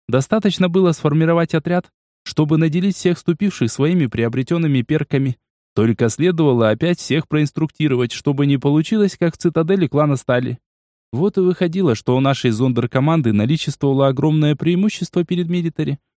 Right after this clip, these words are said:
которые хоть и представляли, куда суются, но всех деталей ведать не могли,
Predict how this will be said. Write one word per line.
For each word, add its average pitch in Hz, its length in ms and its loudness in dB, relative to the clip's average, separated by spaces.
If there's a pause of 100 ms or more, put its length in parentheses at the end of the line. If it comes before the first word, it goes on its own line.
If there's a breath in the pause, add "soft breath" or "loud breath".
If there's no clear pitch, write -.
(180)
которые 143 420 2
хоть 143 200 0
и 139 60 0
представляли, 139 760 -2 (220)
куда 127 220 2
суются, 147 560 -2 (280)
но 110 200 2
всех 127 240 2
деталей 123 420 2
ведать 123 320 0
не 127 120 0
могли, 147 420 -2